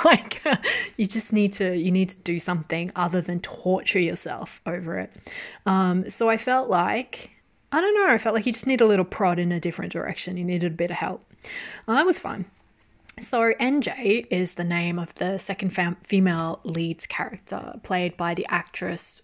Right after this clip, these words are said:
Ro Jong-yi, Yi, uh, which I think is actually in Hangul, like, no, not Ro,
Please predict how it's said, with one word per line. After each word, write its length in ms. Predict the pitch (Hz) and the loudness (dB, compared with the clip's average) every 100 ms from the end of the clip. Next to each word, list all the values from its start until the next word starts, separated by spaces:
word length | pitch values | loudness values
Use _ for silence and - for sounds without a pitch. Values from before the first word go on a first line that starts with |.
| - | -10
Ro 180 | 180 180 | -4 -4
Jong-yi, 640 | 175 170 170 175 170 175 - - - _ | -4 -6 -4 -6 -6 -8 -12 -18 -20 _
Yi, 560 | 185 180 175 175 175 - - - - | -2 0 0 -2 -6 -12 -18 -16 -6
uh, 420 | 185 180 180 180 | -2 0 0 -2
which 180 | 185 202 | -2 -4
I 60 | 180 | -6
think 280 | - 262 | -6 -8
is 80 | - | -6
actually 280 | 262 - 175 | -8 -6 -8
in 60 | 160 | -8
Hangul, 440 | - 170 180 160 | -6 -6 -4 -6
like, 180 | 165 175 _ | -8 -10 _
no, 400 | 170 175 170 202 - - - | -6 -4 -6 -8 -12 -16 -12
not 180 | 170 - 175 | -10 -10 -10
Ro, 320 | 185 185 | -8 -8